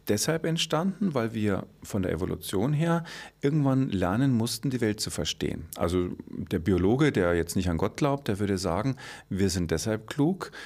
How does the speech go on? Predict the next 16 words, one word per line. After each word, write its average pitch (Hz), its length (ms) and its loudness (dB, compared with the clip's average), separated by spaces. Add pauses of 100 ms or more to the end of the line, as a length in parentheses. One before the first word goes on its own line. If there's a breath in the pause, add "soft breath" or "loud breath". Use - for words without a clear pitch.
(180 loud breath)
weil 104 200 2
uns 110 240 0
das 101 200 0
befähigt, 107 680 0
die 110 100 0
Welt 92 240 2
zu 110 100 -4
verstehen 104 540 0
und 95 180 -2
richtig 98 320 -2
zu - 140 -4
reagieren 85 480 0
und 101 160 -2
dadurch 85 240 -2
zu - 100 -6
überleben. 90 580 0